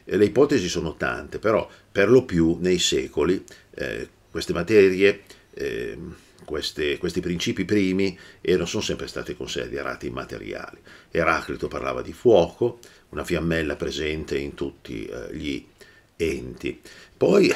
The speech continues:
arrivarono Empedocle e Anassagora, <clears throat> e Anassagora ebbe, eh, uno, un intuito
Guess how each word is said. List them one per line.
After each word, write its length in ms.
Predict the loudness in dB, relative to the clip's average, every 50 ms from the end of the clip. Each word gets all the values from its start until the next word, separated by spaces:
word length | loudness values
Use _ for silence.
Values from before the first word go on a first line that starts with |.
| 0 -2 -2
arrivarono 520 | 0 2 4 4 6 6 4 4 2 0
Empedocle 500 | -2 -4 0 2 2 4 4 2 0 -2
e 40 | -4
Anassagora, 680 | -4 -4 -4 0 2 4 4 4 2 0 -4 -6 -8 -10 _
<clears throat> 500 | 0 0 4 4 4 4 4 2 0 0
e 140 | 0 2 2
Anassagora 640 | 2 0 -2 -4 -4 -2 -2 -2 -2 0 0 4 4
ebbe, 380 | 4 4 4 2 0 0 -2 -6 -14 -20 -20 -20 _ -14
eh, 200 | -10 -10 -10 -6 -4
uno, 500 | -4 -2 0 0 0 0 0 -2 -6 -8 -6
un 160 | -4 -2 -2
intuito 760 | -2 -2 -2 0 2 2 2 0 -2 -6 -8 -8 -8 -10